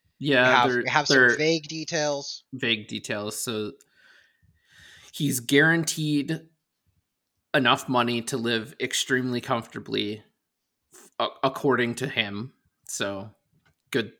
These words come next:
Speaker 1: good source. And the
Speaker 2: <laughs>
Speaker 1: number he has suggested the contract is worth, which likely includes bonuses and disc sales and other things, is seven figures over four years. And Chris is a pretty conservative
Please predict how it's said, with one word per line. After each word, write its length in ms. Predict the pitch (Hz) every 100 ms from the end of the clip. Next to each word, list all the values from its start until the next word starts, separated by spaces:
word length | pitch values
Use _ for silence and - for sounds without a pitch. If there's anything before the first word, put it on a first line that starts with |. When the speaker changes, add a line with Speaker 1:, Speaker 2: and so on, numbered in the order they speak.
| -
Speaker 1:
good 200 | 123 -
source. 540 | - 101 98 - - _
And 400 | - 120 110 104 - - 139
the 80 | 123
Speaker 2:
<laughs> 20 |
Speaker 1:
number 540 | 117 123 127 127 123 - _ _ _
he 300 | - - 131
has 260 | 123 113 -
suggested 640 | - 113 110 113 - -
the 60 | 131
contract 640 | 127 110 107 110 107 -
is 160 | 120
worth, 460 | - 101 101 - - _
which 380 | 123 - - -
likely 420 | 113 110 - 110
includes 460 | 104 - 110 101 104
bonuses 880 | - 101 98 - 101 98 101 - -
and 440 | - 101 101 98 - _ _ _ _ -
disc 240 | 110 -
sales 360 | - 98 95 -
and 80 |
other 220 | 98 98 104
things, 540 | 104 95 104 - - _ _ - - _
is 380 | 127 117 - - _ _ _ _ _ _ _ -
seven 400 | - 135 120 113
figures 380 | 127 107 110 117
over 220 | 113 107
four 260 | - 113
years. 380 | 110 107 113 -
And 220 | - 107
Chris 260 | 110 120 -
is 100 | 110
a 60 | 123
pretty 520 | 120 107 107 113 _
conservative 800 | - 113 - 107 104 104 104 98